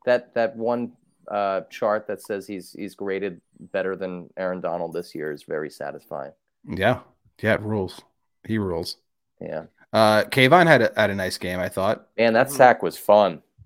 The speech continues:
Speaker 2: Yeah.
Speaker 3: I was hoping for a safety, man, for, to close the game out, because that would have been beautiful.
Speaker 1: Yeah.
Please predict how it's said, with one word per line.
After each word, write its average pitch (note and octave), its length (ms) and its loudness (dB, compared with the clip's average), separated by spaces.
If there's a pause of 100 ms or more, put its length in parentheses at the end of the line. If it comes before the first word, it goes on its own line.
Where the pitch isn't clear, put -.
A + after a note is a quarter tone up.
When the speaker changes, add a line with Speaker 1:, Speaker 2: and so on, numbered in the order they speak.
Speaker 2:
Yeah. B2+ 280 2 (920)
Speaker 3:
I C3+ 80 -4
was D#3+ 120 -4
hoping F3 280 -2
for C#3+ 180 -2
a C3 60 0
safety, D#3 460 -2
man, A2+ 420 0 (100)
for, B2+ 140 -8
to A#2+ 140 -10
close C#3+ 280 -2
the B2 60 -6
game C#3 280 2
out, A2+ 220 2
because C3 220 -6
that C#3+ 120 4
would C#3 100 -2
have B2+ 60 -4
been A#2 140 -6
beautiful. B2 480 -4 (280)
Speaker 1:
Yeah. F2 300 -4